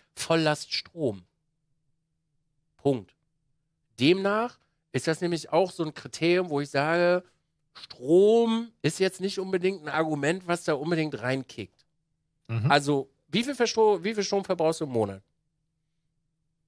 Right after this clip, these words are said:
Speaker 2: Äh, das ist eine gute Frage. Ich müsste gerade nachschauen, aber ich meine, das läge bei mir so bei roundabout neunzig Euro,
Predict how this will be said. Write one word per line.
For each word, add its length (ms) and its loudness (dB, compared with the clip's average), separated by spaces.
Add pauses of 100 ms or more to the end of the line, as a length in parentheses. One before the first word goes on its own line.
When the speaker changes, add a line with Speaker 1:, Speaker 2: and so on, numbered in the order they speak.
(460)
Speaker 2:
Äh, 180 -4
das 120 -4
ist 60 -4
eine 60 0
gute 140 -2
Frage. 220 -4
Ich 100 -4
müsste 220 0
gerade 180 -2
nachschauen, 460 -8
aber 120 -8
ich 120 -10
meine, 340 -6
das 200 -8
läge 220 -2
bei 140 -2
mir 180 0
so 220 -2
bei 500 -6
roundabout 400 -4
neunzig 320 -8
Euro, 240 -6